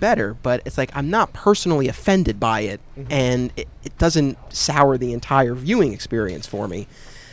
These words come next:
Speaker 1: Uh, but it seems like for a lot of fans, you know, for Batman v Superman, uh,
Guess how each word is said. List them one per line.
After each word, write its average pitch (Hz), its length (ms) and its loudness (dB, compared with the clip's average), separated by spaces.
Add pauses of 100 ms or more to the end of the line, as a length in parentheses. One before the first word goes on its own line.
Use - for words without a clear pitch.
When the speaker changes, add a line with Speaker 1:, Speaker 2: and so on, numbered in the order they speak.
(200)
Speaker 1:
Uh, 127 260 2
but 135 180 4
it - 100 2
seems 370 180 4
like 185 100 4
for - 120 2
a 143 40 6
lot 147 160 8
of 131 60 -2
fans, 135 340 2
you 123 80 -6
know, 117 80 -2
for 113 140 -2
Batman 120 340 0
v 101 100 -4
Superman, 113 680 -2
uh, 98 460 -8